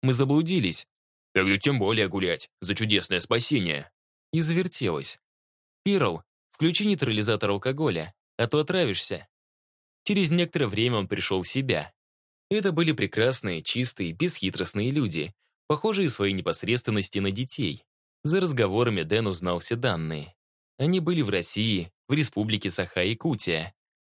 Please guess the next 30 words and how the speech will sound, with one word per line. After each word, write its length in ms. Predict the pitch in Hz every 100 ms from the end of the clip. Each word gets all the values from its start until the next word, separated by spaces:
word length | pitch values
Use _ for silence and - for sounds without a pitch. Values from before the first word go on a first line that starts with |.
| _
Аэропорт 500 | 95 98 110 196 190
находился 540 | 113 95 82 120 120 90
в 60 |
городе 360 | 85 98 90 104
Якутск. 560 | 127 151 98 - - _ _ _
До 180 | 110 113
города 380 | 143 208 180 135
по 100 | 113
тайге 440 | 104 92 82 123
две 240 | 90 113 143
недели 360 | 95 90 87
хода. 540 | 110 - 127 80 78 - _ _ _ _ _
По 80 | 185
воде 340 | 170 113 117
четыре 360 | 123 95 95 104
дня. 360 | 113 107 76 - _ _ _ -
На 100 | 160
вертолете 600 | 165 151 92 95 101 90
пять 240 | 98 90
часов. 560 | - 127 - 95 - _ _ _ _ _ _ _ _ 131
Дэн 160 | 185
моментально 560 | 190 151 113 113 123 117
советовался 580 | - 90 87 85 85 107
с 80 |
Перлом. 480 | - 151 90 80 78 - _ _ _ _ _
«Как 240 | 190 160
будем 260 | 147 127 101
добираться?» 600 | 92 117 135 - 85 - _ _ _ _ _ 104
«Вертолетом, 500 | 101 135 175 151 98
конечно. 560 | 107 117 - 78 73